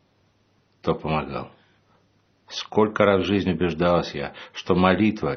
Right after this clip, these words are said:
искренняя молитва являлась для всех спасением, а молитва к Божьей Матери всегда была самой спасительной и безотказно избавляющей от бед духовных и физических.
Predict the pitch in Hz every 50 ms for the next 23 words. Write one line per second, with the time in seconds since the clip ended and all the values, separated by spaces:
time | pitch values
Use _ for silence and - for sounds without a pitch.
0 | - - 110 113 110 - - 113 110 110 110 104 104 107 101 104 101 87 - 87
1 | 82 80 82 82 82 80 98 104 104 95 85 78 76 80 82 82 - - - -
2 | 120 113 - - - - - - - - - - - 101 95 - - - 98 90
3 | 80 69 67 65 64 64 - - _ - - - - - - - 76 76 76 82
4 | 85 98 104 101 - 92 78 - 73 69 - 92 110 110 101 107 104 95 95 92
5 | 90 85 80 - 73 65 64 64 - - - - - - - - - 71 67 -
6 | - 98 110 113 98 101 98 95 95 82 - - - 98 98 104 104 98 - -
7 | - 98 95 - - - 95 85 - 78 65 67 67 67 - - - _ _ _
8 | _ _ - - - - - 78 69 80 76 71 78 71 - - - - 95 104
9 | 104 98 101 95 92 85 80 69 65 69 73 69 69 73 73 85 92 101 101 92
10 | - - - 85 85 - - _ _ _ _ _ _ _ _ _ _ - - 78
11 | 69 67 67 - 76 65 65 - - - - - 85 85 85 87 85 80 - -
12 | - _ _ _ _ _ _ - - - - - - - - - - - - -
13 | - - - - - -